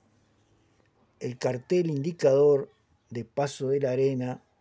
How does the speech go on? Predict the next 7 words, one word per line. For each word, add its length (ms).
y 60
ahora 300
Parque 580
Paso 480
de 80
la 140
Arena, 400